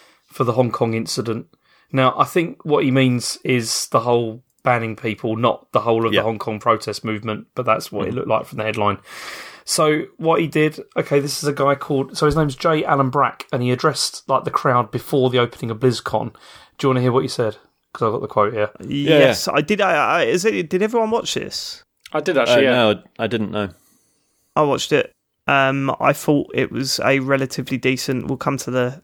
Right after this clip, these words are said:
Speaker 3: apology in a sec, I thought it was a relatively decent apology, but the reaction to it was not good.
Speaker 2: Hmm.
Speaker 3: Uh, you just had to look at,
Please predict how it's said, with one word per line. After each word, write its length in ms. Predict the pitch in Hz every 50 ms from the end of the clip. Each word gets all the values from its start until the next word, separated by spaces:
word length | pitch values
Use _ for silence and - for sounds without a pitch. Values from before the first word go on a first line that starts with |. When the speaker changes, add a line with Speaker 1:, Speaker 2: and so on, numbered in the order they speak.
| -
Speaker 3:
apology 400 | 123 120 - 143 135 123 - 131
in 80 | 127 127
a 40 | 123
sec, 240 | - - 139 127 113
I 160 | 113 131 131 - - 127 131
thought 100 | - -
it 20 | -
was 100 | - 127
a 60 | 135
relatively 560 | 131 143 143 139 135 - - 131 - 139 135
decent 380 | 127 - 139 135 - - 139 -
apology, 520 | - - 156 135 135 131 120 - 131 127
but 320 | - - 120 117 - - - - - - - - - _ -
the 180 | - 131 131 127
reaction 580 | 127 135 135 143 139 127 - - - 135 127 120
to 160 | - - 127
it 160 | 123 120 117
was 300 | - 120 120 120 117 110 - - -
not 580 | - 127 127 127 127 131 127 127 127 - - - - - 139 131 123
good. 480 | - 135 131 127 123 123 - 143 131 123
Speaker 2:
Hmm. 440 | 110 110 110 107 101 95 92 87 85
Speaker 3:
Uh, 180 | - - 123 120
you 180 | 120 123 -
just 200 | 123 - 135 -
had 120 | - 139 127
to 80 | - 135
look 220 | 127 131 - -
at, 140 | 135 - -